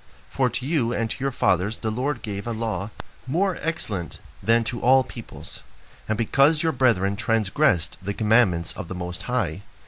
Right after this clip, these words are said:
he brought vengeance upon you and upon them. And he spared not the former, and the latter also he gave into captivity,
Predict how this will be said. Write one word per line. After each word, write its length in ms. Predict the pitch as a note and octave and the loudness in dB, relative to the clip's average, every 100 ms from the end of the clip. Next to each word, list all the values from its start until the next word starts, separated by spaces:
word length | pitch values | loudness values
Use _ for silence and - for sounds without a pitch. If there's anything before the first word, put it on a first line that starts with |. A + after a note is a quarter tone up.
| - - | -18 -8
he 220 | - F#3+ | -4 -2
brought 360 | C#3 D3 D#3 - | 2 4 4 2
vengeance 560 | F#2+ C3 C3+ G2+ F2 | 4 6 6 2 0
upon 420 | - - G2 F#2 | -4 -4 0 0
you 220 | E2+ - - - - | -2 -8 -12 -12 0
and 140 | A#2 | 4
upon 400 | A2+ - B2+ A2+ | 4 4 2 4
them. 320 | G#2 D3 D#2+ - - - - - | 2 2 0 -6 -18 -20 -18 -4
And 140 | - D3 | 4 6
he 80 | D3+ | 6
spared 380 | - E3+ F3 | 4 6 6
not 200 | D3+ D#3 | 6 4
the 80 | - | 2
former, 540 | C3 - E3+ G#2 A#1 - - - | -6 0 2 2 -2 -8 -16 0
and 100 | A2+ | 6
the 80 | A2 | 8
latter 340 | A2 D#3+ A2 | 8 8 6
also 440 | - B2 D3 - F#2 | 6 8 8 4 2
he 160 | F#2+ | 0
gave 300 | G#2 C3 C#3+ | 2 2 2
into 260 | - B2 - | 2 0 0
captivity, 760 | - C#3+ - - D#3 B2 C2+ | 0 0 0 -2 -2 -4 -6